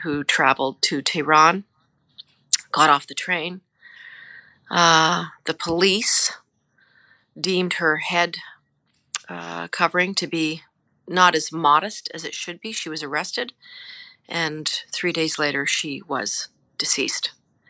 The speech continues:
So the unbelievably brave,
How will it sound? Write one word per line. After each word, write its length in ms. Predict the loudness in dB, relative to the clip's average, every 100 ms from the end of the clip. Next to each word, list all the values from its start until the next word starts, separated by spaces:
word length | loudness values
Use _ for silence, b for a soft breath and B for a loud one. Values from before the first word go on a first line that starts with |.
| B B B B B B
So 560 | 4 8 10 8 6 -2 _ _ _ _ _ _
the 460 | 2 4 4 2 -2 _ _ _ 6
unbelievably 1400 | 6 6 2 -4 -6 -6 -2 0 -2 -4 -10 -10 -12 -12 -16 _ _ _ _ 0
brave, 720 | 4 4 2 -6 -12 -16